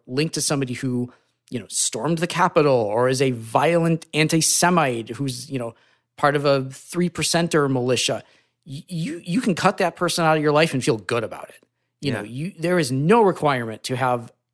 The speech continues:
Speaker 1: to, to even try. But if you have somebody in your life who is a believer in this stuff, but is maybe showing some signs of, of not being quite so into it anymore, maybe it's starting to unravel a little bit for them,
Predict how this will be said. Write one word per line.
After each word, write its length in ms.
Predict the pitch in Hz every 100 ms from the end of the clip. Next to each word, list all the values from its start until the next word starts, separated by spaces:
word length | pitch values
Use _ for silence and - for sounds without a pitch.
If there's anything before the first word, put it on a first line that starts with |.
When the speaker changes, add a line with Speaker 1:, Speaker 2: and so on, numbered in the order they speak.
| _
Speaker 1:
to, 120 | - 135
to 220 | 139 143
even 240 | 143 131
try. 340 | 113 - 107 - - _ _ _ _
But 180 | 175 175
if 240 | - 285 -
you 60 |
have 100 | 311
somebody 400 | 240 190 175 165
in 80 | 143
your 140 | 147 135
life 280 | 87 98
who 180 | - 139 147
is 180 | 165
a 60 | 180
believer 460 | 165 160 147 139 147
in 120 | 139
this 160 | 139
stuff, 320 | - - 104 -
but 140 | 156
is 120 | 160
maybe 580 | 160 165 190 214 208 196 _ _ _ _ _ _
showing 460 | - - 214 220 214
some 160 | 220
signs 420 | - 165 160 160
of, 200 | 151 139 -
of 280 | 139 131 131
not 720 | 139 139 143 147 - - - _ _ _ _ 170 139
being 400 | 143 156 151 151
quite 240 | 139 147 131
so 120 | 135
into 260 | 120 117
it 60 | 110
anymore, 320 | 92 95 95
maybe 300 | 101 131 151
it's 140 | 156 -
starting 320 | - 135 135
to 120 | 131
unravel 520 | 120 117 101 110 117
a 40 | 117
little 140 | 104
bit 160 | 95 92
for 240 | - 104
them, 200 | 98 98